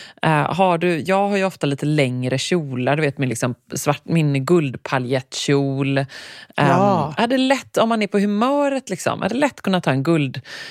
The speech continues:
Speaker 1: eh, paljett pennkjol och, eh, bara någon, eh, med enklare svart, eh, stickad topp till det eller något sånt där. Lite så festligt, men lite coolt helt enkelt. Vad hade
Speaker 2: Ja.
Speaker 1: du haft?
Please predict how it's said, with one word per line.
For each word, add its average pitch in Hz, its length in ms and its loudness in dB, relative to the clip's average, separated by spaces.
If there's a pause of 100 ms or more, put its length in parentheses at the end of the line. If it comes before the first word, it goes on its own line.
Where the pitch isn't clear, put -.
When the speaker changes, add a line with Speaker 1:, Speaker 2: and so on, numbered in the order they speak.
(140)
Speaker 1:
eh, 139 180 2
paljett 131 680 0 (140)
pennkjol 135 880 0
och, - 420 -2
eh, 120 140 2
bara 135 260 0
någon, 123 360 -4
eh, 113 120 -4 (360)
med 143 220 0
enklare 139 520 0
svart, - 580 -6
eh, 110 380 0 (540)
stickad 127 540 -2
topp - 340 -2
till 143 120 -2
det 135 60 4
eller 123 140 0
något - 100 -6
sånt 135 140 -8
där. 131 200 0
Lite 220 300 -4
så - 240 0 (480)
festligt, - 720 -2 (120)
men 185 240 2
lite 135 600 0
coolt - 520 -2
helt - 160 -4
enkelt. - 360 -6
Vad 226 80 6
hade 262 120 2
Speaker 2:
Ja. 262 60 4
Speaker 1:
du - 100 6
haft? - 460 -4